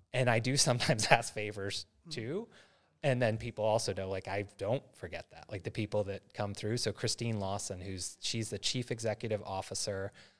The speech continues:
Speaker 1: of the city of Santa Clara. And I will never forget the kindness that she did to my family when she was the S V P of sales for Kimpton Hotels. So that phenomenal company that just does the right things across the board, like,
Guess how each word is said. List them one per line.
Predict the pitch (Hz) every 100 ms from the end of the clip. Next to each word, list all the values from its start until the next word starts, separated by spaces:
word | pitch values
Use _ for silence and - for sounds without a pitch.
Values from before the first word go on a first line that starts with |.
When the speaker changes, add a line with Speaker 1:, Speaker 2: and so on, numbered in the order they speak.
| _
Speaker 1:
of | 117 107
the | 104
city | - 110 104
of |
Santa | - 110 98
Clara. | - 98 104 135 165 - _ _
And | 117 110
I | 110
will | 110
never | 104 107 113
forget | 113 98 98 104 92 _
the | 104
kindness | - 101 98 95
that | - -
she | - 104 98 95 92
did | 104 95 95
to | -
my | 98 90
family | - 107 110 92 92 92
when | 92 95
she | - 101
was | 95 92 -
the | 98 90 -
S | 104
V | - 101
P | 107
of | 95
sales | - 95
for | - -
Kimpton | 101 92 90
Hotels. | 90 - 92 -
So | - 95
that | 104 110 - - _ _
phenomenal | - - 107 110 120 127 127
company | - 104 98 104 101
that | 98 98
just | 107 98 -
does | 101 101 98
the | 104
right | 98 98
things | 104 95 98
across | - 92 -
the |
board, | 87 101 98 98 95
like, | 90